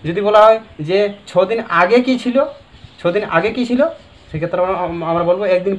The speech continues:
পরে কী হবে। কেন একদিন ধরছি না, সাত দিনের কমপ্লিমেন্টে ধরছি, অর্থাৎ দুটোর যোগফল যেন সাত হয়। তাহলে ছ দিন আগে কী ছিল, তাহলে একদিন পরে কী, কী হবে? কী ব্যাপার? একদিন পরে হবে শুক্রবার, সুতরাং ছ দিন আগে ছিল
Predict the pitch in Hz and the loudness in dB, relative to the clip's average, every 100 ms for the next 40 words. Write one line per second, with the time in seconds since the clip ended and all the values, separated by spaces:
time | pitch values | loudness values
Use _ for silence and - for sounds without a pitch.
0 | 262 294 285 196 143 104 101 - _ _ | 0 2 2 2 -4 -6 -14 -18 _ _
1 | _ - - - 156 190 214 208 226 226 | _ -20 -20 -8 -2 0 0 0 -2 0
2 | 285 269 220 - 202 202 233 247 240 196 | 0 0 0 2 2 2 -2 -4 0 -2
3 | 202 202 190 143 131 - - - - - | 0 -2 -2 -2 -6 -8 -20 -20 -20 -14
4 | - 147 233 233 - - 135 165 220 156 | -6 0 0 0 -10 -12 -8 -4 -4 -2
5 | 175 - 214 226 220 - 156 135 92 - | -4 -2 -4 -4 -4 0 0 0 -12 -16
6 | - - 147 143 180 214 208 247 254 - | -20 -8 -8 0 0 2 2 2 0 -2
7 | 151 117 - _ - 156 180 226 220 254 | -4 -6 -10 _ -8 -2 -2 -2 2 4
8 | 294 269 202 143 151 160 175 123 117 143 | 4 0 -4 -4 -6 -4 -4 -4 -6 -6
9 | 170 196 196 196 254 240 120 - - - | -6 -4 -4 -6 -4 -2 -2 -4 -16 -20
10 | - 160 143 156 170 160 160 202 | -8 -6 -4 -6 -4 -4 -4 -4